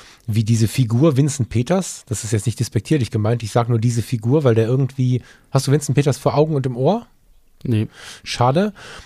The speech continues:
Speaker 1: Ähm,
Speaker 2: <laughs> Hausaufgabe.
Speaker 1: Äh, ja, Hausaufgabe, genau. Guck dir mal an, vielleicht können wir da nochmal irgendwann drauf eingehen. Vincent Peters ist, ähm, äh, äh, ein in Deutschland geborener, aber in, in den U S A aktiver Porträtfotograf,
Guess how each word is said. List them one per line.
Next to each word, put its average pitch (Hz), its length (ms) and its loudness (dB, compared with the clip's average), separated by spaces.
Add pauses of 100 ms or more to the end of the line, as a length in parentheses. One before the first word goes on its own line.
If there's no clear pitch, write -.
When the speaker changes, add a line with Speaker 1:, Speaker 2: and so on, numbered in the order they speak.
(140)
Speaker 1:
Ähm, 131 280 6
Speaker 2:
<laughs> - 60 -2 (1200)
Hausaufgabe. 110 520 0
Speaker 1:
Äh, 160 160 2
ja, 151 160 4
Hausaufgabe, 131 540 2
genau. 123 220 2
Guck 196 140 -4
dir 247 100 2
mal 196 80 0
an, 202 80 2
vielleicht - 240 -2
können 160 140 6
wir - 20 6
da 143 180 2
nochmal 143 220 2
irgendwann 139 200 2
drauf 123 120 0
eingehen. 120 280 2
Vincent 127 280 2
Peters 151 320 0
ist, 139 240 -4
ähm, 120 500 -2
äh, 123 40 -6
äh, 139 1000 -10 (400)
ein 127 240 -2
in 131 120 -2
Deutschland 147 280 2
geborener, 135 640 4
aber 131 240 2
in, 123 220 2 (180)
in 139 100 0
den 123 120 2
U 143 100 4
S 120 140 2
A 139 140 0
aktiver 131 420 2
Porträtfotograf, 135 960 0